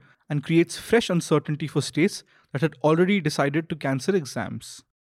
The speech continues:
The signatories said examinations held in the online or mixed modes will be biased because they will favor students with better access to the internet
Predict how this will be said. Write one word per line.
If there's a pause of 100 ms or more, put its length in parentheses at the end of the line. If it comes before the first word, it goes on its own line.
(280)
The
signatories
said
examinations
held (240)
in
the
online
or
mixed
modes (340)
will
be
biased
because
they
will
favor
students (240)
with
better
access
to
the
internet